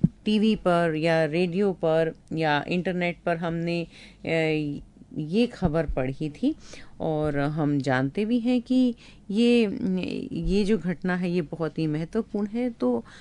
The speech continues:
आप अखबार पलटते हैं और देखते हैं कि यहाँ अखबार में किस तरह की, अ, किस तरह की खबर, अ, यहाँ पर आपको देखने को मिल रही है, लेकिन आप देखते हैं कि वो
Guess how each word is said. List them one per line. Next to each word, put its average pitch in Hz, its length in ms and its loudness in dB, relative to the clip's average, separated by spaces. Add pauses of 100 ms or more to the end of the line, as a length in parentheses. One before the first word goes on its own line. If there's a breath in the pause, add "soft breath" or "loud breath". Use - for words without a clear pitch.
(160 loud breath)
आप 208 160 2
अखबार 214 400 4
पलटते 135 460 -4
हैं 160 120 -4
और 165 100 -4
देखते 170 320 -6
हैं 214 180 -2
कि 233 140 -4
यहाँ 196 380 -2
अखबार 202 440 0
में 247 160 2
किस - 240 -8
तरह 147 260 -4
की, 165 180 -4
अ, 160 60 -6 (1000 loud breath)
किस 190 180 -4
तरह 185 220 0
की 214 140 -2
खबर, 180 500 0 (460 loud breath)
अ, 147 480 -2
यहाँ 151 460 -4
पर 220 160 0
आपको 151 420 -2
देखने 147 340 -2
को 151 160 -4
मिल 139 220 0
रही 135 200 0
है, 139 120 -4
लेकिन 139 360 -2
आप 143 100 -2
देखते 131 320 -6
हैं 135 100 -4
कि 143 320 -2
वो 135 240 -8